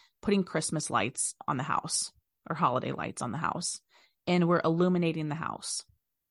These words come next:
right? And then clients will say, "Oh my gosh, within twenty-four hours, I had a breakthrough." It just was like an aha moment. So it's like we lit up the house, right?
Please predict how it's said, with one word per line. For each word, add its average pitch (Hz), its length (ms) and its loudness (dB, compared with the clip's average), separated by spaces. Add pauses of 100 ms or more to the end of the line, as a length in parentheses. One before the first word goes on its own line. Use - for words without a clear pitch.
(140)
right? 156 260 0
And 170 180 0
then 165 120 0
clients 170 400 0
will 170 60 -6
say, 143 380 -6
"Oh 160 60 -6
my 160 120 -2
gosh, 165 260 -2
within 160 240 -4
twenty-four 160 420 -2
hours, 160 500 2
I - 60 -6
had 151 200 -2
a - 20 -2
breakthrough." 151 560 -4 (1000)
It 170 120 0
just 156 160 0
was 151 120 -2
like 139 120 0
an - 80 -4 (100)
aha 165 400 2
moment. 147 520 -6 (580)
So 190 80 2
it's 180 100 -2
like 180 140 0
we 170 140 4
lit 165 200 4
up 220 180 0
the 214 80 0
house, 190 640 0 (680)
right? 165 300 0